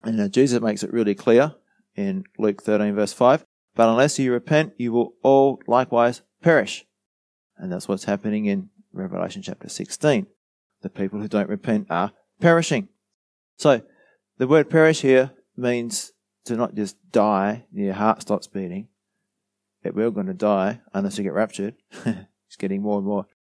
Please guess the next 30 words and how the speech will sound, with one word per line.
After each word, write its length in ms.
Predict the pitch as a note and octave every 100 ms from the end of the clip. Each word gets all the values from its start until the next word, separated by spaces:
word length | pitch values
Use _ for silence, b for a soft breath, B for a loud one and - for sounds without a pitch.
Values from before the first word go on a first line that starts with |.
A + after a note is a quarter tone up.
| _ -
of 140 | G#2+
a 40 |
chance 380 | A2 D3+ C#3 B2
as 240 | - B2 A#2
the 80 |
days 280 | G#2 A#2+ B2
go 160 | A#2+ A#2
on 260 | B2+ C3 _ -
right 160 | A#2+ G#2
now. 200 | B2+ F3+ _ _ _ _ _ -
But 280 | D3 - _ _ _ _ -
to 80 | D3
perish 420 | - F3+ F3 D#3+ -
means 240 | B2+ B2
to 120 | - B2+
remain 480 | B2 C3+ C#3 D3
separated 480 | C3+ D3 C3+ B2 A#2
from 160 | - A#2+
God 220 | A2 G2+
forever 300 | - - G#2
in 160 | F#2+ G#2
hell, 240 | G2 F#2
the 120 | G2+
lake 180 | G#2 A2
of 80 | A#2+
fire, 300 | G2 F#2 F#2+
being 200 | G#2 G2
in 100 | G2
torment 400 | - A#2+ A#2 -
forever. 500 | - A2 A#2 F#2+